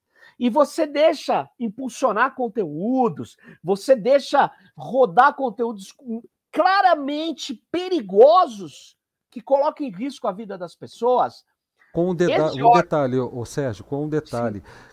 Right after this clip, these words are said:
Speaker 2: Ganhando dinheiro com isso.
Speaker 1: Ganhando dinheiro.
Speaker 2: Porque eles
Speaker 1: É
Speaker 2: vivem
Speaker 1: isso.
Speaker 2: disso.
Speaker 1: Então,
Speaker 2: O pessoal não
Speaker 1: mas
Speaker 2: entende que eles
Speaker 1: aí
Speaker 2: vivem disso.
Speaker 1: a plataforma não tá fazendo nada. Aí esse órgão fiscalizador vai lá e fala, "Ó,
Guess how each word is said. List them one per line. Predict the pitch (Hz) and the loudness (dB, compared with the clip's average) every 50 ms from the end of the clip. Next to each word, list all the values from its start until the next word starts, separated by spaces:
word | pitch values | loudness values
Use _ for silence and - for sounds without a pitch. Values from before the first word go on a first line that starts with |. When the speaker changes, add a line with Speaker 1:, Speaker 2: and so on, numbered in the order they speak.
| _ - | _ -4
Speaker 2:
Ganhando | 147 131 226 254 247 214 196 190 220 247 254 254 220 233 | 2 4 4 4 4 4 2 2 2 2 0 0 -2 -4
dinheiro | 196 170 180 185 185 175 185 196 208 202 | -8 -6 -6 -4 -2 0 0 -2 -2 -4
com | 208 - 175 | -6 -4 -2
isso. | 156 160 160 151 151 - - - - - | 0 0 0 0 -2 -6 -10 -16 -10 -6
Speaker 1:
Ganhando | - 359 359 370 381 381 392 403 | -6 -4 -4 -4 -6 -4 -4 -6
dinheiro. | 269 277 339 311 277 247 269 311 320 285 185 127 117 - _ _ _ | -6 -6 -8 -8 -6 -4 -4 -2 -2 -4 -4 -8 -10 -12 _ _ _
Speaker 2:
Porque | - 180 - - - | -6 -6 -4 -2 -2
eles | 190 196 202 165 147 127 113 | -2 0 -2 -6 -6 -4 0
Speaker 1:
É | - 220 | 2 2
Speaker 2:
vivem | 233 285 302 233 233 | 2 2 -2 -4 -4
Speaker 1:
isso. | 220 156 117 | -6 -8 -10
Speaker 2:
disso. | - - 165 208 247 247 - - - - - 113 98 90 78 _ _ _ _ _ _ _ _ _ _ _ - | -8 -4 0 2 2 2 0 -2 -10 -12 -10 -12 -12 -12 -14 _ _ _ _ _ _ _ _ _ _ _ -12
Speaker 1:
Então, | 202 208 | -10 -6
Speaker 2:
O | |
pessoal | 196 185 196 185 214 214 | -2 -2 0 0 0 -2
não | 226 208 175 | -4 -4 -2
Speaker 1:
mas | 220 269 185 208 | -2 -2 -2 0
Speaker 2:
entende | 214 233 | 0 -2
que | 196 185 208 | 0 0 0
eles | 247 262 | -2 -2
Speaker 1:
aí | 240 175 | -4 -4
Speaker 2:
vivem | 226 214 208 233 202 156 | -6 -6 -6 -8 -8 -8
disso. | - 143 196 233 214 - - - _ _ _ _ - | -8 -8 -6 -6 -8 -10 -12 -20 _ _ _ _ 0
Speaker 1:
a | 214 226 240 | 2 2 2
plataforma | - - _ _ - 240 254 302 311 - 294 233 - _ _ - - 190 208 233 240 233 185 139 123 117 107 - _ _ _ _ _ _ _ | 0 -2 _ _ -4 -4 -2 -4 -4 -4 -4 -6 -6 _ _ -14 -8 -6 -2 -2 -2 -2 -4 -6 -12 -14 -14 -16 _ _ _ _ _ _ _
não | 202 196 254 294 240 | -8 -8 -6 -2 2
tá | - 233 | 2 2
fazendo | 233 - 254 208 - 247 262 269 302 294 | 4 2 0 -2 0 -2 -4 -2 -4 -4
nada. | 285 240 196 185 175 156 165 - | -2 2 2 2 2 0 -2 0
Aí | 202 214 226 247 294 359 370 359 339 302 | 2 2 2 2 2 -2 -4 -4 -4 -6
esse | 262 - - - 240 | -8 -10 -8 -4 -2
órgão | 233 214 208 196 214 190 | 0 0 -2 -4 -8 -14
fiscalizador | - - 226 - _ - 208 185 175 190 180 170 156 175 214 226 | -14 -16 -20 -16 _ -12 -10 -10 -8 -10 -10 -8 -6 -4 -4 2
vai | 202 262 269 269 | 6 6 8 8
lá | 214 202 220 | 8 8 6
e | 254 240 | 6 4
fala, | - - 220 202 202 | 2 4 6 8 10
"Ó, | 214 214 202 170 113 | 10 10 10 10 8